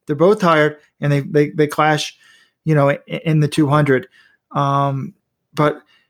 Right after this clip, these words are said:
so Lyles is now said after the race, he's just gonna stick to his plan of running the two hundred.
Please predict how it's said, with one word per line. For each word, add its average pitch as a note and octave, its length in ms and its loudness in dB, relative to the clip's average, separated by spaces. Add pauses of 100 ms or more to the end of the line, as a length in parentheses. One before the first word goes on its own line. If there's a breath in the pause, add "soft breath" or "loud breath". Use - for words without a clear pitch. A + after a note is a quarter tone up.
(120)
so F3 180 0
Lyles F#3+ 380 2
is E3+ 100 -4
now F#3 180 4
said F#3 220 2
after E3+ 220 0
the E3+ 80 -2
race, E3 220 0
he's D3+ 100 -6
just F3 240 -6
gonna F3+ 140 -2
stick F3+ 200 -6
to F3+ 80 -6
his E3+ 100 -2
plan D#3+ 300 -2
of D3 60 -6
running D3+ 240 -2
the C#3+ 80 -8
two D#3+ 200 -6
hundred. D3 380 -4